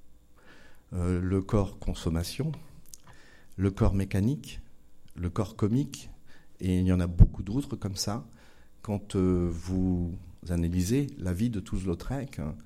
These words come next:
c'est un premier fil conducteur que je souhaite mettre en place comme une ligne qui sera tout au long, je vais dire ballet alors, tout au long du ballet. Euh, la deuxième ligne qui peut être tout à fait en parallèle, qui est une constance dans la vie de Toulouse-Lautrec, euh,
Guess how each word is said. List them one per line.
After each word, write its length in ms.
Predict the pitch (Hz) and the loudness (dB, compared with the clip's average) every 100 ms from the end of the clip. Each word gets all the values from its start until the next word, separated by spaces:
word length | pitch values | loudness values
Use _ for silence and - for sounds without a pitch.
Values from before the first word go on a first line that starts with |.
| - - - - | -18 -20 -20 -10
c'est 240 | - - 113 | -4 -2 0
un 80 | 110 | 0
premier 300 | 113 143 147 | 0 0 -2
fil 220 | - 127 | -4 -2
conducteur 540 | 110 104 107 123 120 | -2 -2 0 0 0
que 80 | - | 0
je 100 | 104 | 0
souhaite 300 | 98 113 - | 6 6 6
mettre 220 | 117 - 117 | 0 0 -2
en 60 | |
place 520 | - 95 131 - - - | -2 -2 -2 -4 -10 -10
comme 180 | - 95 | -4 -2
une 160 | 98 95 | 0 0
ligne 440 | 101 127 147 95 | 0 0 0 -2
qui 120 | - | -4
sera 340 | - - 90 113 | -4 -2 -2 -4
tout 240 | - 98 | -6 -4
au 20 | 101 | -2
long, 260 | 95 101 - - - - | 0 -4 -8 -18 -20 -14
je 140 | - | -2
vais 80 | 92 | -2
dire 220 | 82 90 | 0 -2
ballet 400 | 76 87 78 80 - | 0 0 0 -2 -6
alors, 420 | 73 73 87 - - - - - - | -6 -2 -2 -2 -8 -12 -14 -16 -8
tout 180 | 92 98 | -4 -2
au 40 | |
long 140 | 98 | -2
du 100 | 98 | -2
ballet. 420 | 90 85 78 117 - - - - - - - - - - 104 | 0 2 2 -2 -4 -14 -18 -16 -16 -18 -20 -20 -20 -6 0
Euh, 160 | 104 | 0
la 120 | 98 107 | 2 2
deuxième 380 | 139 143 151 | 2 2 2
ligne 380 | 131 120 160 165 | 2 2 2 0
qui 120 | - | -2
peut 120 | - 104 | -2 -2
être 100 | 98 | -2
tout 120 | - | -4
à 60 | 120 | -4
fait 180 | 120 131 | -2 -2
en 100 | 110 | -2
parallèle, 640 | 110 98 90 104 147 101 | -2 0 2 2 2 0
qui 100 | 98 | -2
est 100 | 95 | -4
une 120 | 107 92 | -6 -6
constance 520 | 98 - - 151 147 | -6 -4 -4 -4 -2
dans 120 | 101 | -2
la 100 | 95 | 0
vie 140 | 98 | 0
de 240 | 110 92 87 | 2 2 2
Toulouse-Lautrec, 800 | 90 95 90 87 - 135 156 | 0 -2 -2 -2 -2 -4 -4
euh, 60 | - | -4